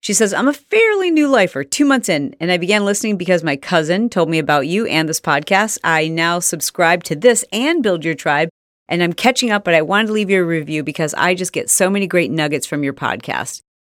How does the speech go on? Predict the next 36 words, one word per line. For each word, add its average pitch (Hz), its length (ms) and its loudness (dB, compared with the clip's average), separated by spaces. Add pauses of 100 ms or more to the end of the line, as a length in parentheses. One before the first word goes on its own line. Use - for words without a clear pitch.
(300)
Adrian, 208 400 4
thank 226 320 0
you. 160 180 2 (240)
Guess 208 220 2
what? 185 180 4
We've 190 180 0
got 196 200 2
a - 20 -2
gift 185 240 -2
for 180 100 -2
both 165 280 0
you 190 500 0
and 214 240 0
your 196 140 0
cousin. 165 560 -2 (260)
And 180 160 0
of 185 80 -4
course, 185 380 2
we 185 140 0
have 175 260 2
a 180 40 -2
gift 180 240 0
for 175 200 0
A 180 160 2
Mac 175 300 0
Daddy, 170 420 0
who 170 280 -4
I 180 140 -4
don't 240 160 0
have 294 160 0
your 262 80 2
name 170 300 2
signed 208 260 0
here, 208 140 0
but 185 140 -4
hopefully 156 460 -4